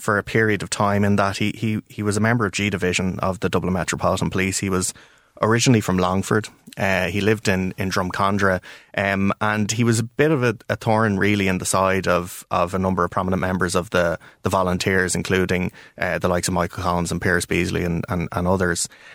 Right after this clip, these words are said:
And they decided that they were going to, to target him and, and shoot him. And this was the first kind of formal operation that was sanctioned in, in that regard.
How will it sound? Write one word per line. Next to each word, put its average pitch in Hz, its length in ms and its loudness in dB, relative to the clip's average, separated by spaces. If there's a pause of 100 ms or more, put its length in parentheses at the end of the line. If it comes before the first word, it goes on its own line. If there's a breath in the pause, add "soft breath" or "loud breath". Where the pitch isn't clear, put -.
(160 loud breath)
And 101 560 0
they 104 120 4
decided 98 520 0
that 87 200 -4
they 92 140 0
were 90 280 0
going 90 300 -2
to, 90 280 -2
to - 160 -8
target 95 380 -2
him 90 140 -4
and, 87 220 -4
and 95 160 -2
shoot 98 240 4
him. 95 180 2 (380 loud breath)
And 104 240 0
this 127 260 2
was 139 140 4
the - 80 -2
first - 480 0
kind 98 180 0
of 92 60 -2
formal 104 480 2
operation 90 580 0
that 82 60 -2
was 95 120 -2
sanctioned 98 540 0
in, 95 340 -2
in 98 120 0
that 90 180 0
regard. 92 520 0